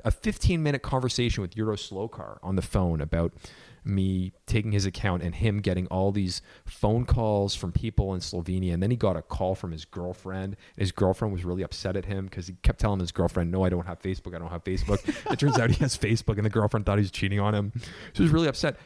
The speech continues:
Speaker 1: So he wanted my account 'cause I had all his Slovenian friends on it.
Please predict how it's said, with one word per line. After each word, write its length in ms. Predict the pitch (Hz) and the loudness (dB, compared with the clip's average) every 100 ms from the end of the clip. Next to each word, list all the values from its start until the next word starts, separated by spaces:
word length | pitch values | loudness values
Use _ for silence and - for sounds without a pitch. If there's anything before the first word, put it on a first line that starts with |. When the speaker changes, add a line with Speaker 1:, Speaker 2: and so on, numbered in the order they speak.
| - | -16
Speaker 1:
So 460 | - - 143 123 117 | -8 0 4 6 4
he 180 | 110 135 | 2 2
wanted 300 | 107 113 110 | 4 4 2
my 100 | 92 | 0
account 320 | 80 - - | 4 2 2
'cause 100 | 104 | -2
I 60 | 95 | 0
had 180 | 107 | 0
all 240 | - 95 92 | 2 4 6
his 160 | 95 | 4
Slovenian 580 | - - 85 87 90 80 | 4 2 2 2 2 0
friends 360 | - 85 98 78 | 0 2 2 0
on 160 | 64 | -6
it. 120 | 71 | -8